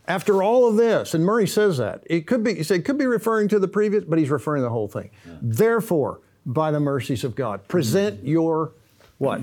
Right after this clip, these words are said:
Speaker 1: Your bodies.
Speaker 2: Yeah.
Speaker 1: Those bodies united to Christ.
Speaker 2: Mm-hmm.
Speaker 1: And now he gets into the ethics. Here's what he says,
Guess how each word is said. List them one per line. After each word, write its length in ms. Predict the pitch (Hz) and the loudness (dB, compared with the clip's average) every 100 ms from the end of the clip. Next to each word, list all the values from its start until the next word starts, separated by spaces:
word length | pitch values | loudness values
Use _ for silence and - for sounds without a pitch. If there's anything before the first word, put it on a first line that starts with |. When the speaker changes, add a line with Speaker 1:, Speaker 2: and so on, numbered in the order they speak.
| - | -4
Speaker 1:
Your 240 | 135 160 | -2 -2
bodies. 540 | 156 156 196 233 120 92 | -2 -4 -2 0 -2 -4
Speaker 2:
Yeah. 60 | |
Speaker 1:
Those 240 | 117 196 208 | 0 2 2
bodies 380 | 180 147 151 143 | 0 0 0 0
united 380 | 147 139 143 139 | 0 0 -2 -4
to 80 | |
Christ. 460 | 127 123 104 107 127 | -6 -6 -4 -6 -6
Speaker 2:
Mm-hmm. 240 | 110 113 110 | -10 -12 -4
Speaker 1:
And 140 | 147 | -2
now 180 | 165 170 | 0 0
he 80 | 170 | 0
gets 200 | 160 156 | 0 0
into 260 | 156 139 139 | -2 -2 -2
the 200 | 127 127 | 0 -2
ethics. 320 | 123 107 - | -2 -4 0
Here's 180 | 180 170 | 0 2
what 80 | |
he 80 | 147 | 0
says, 300 | 117 139 117 | 0 -2 -4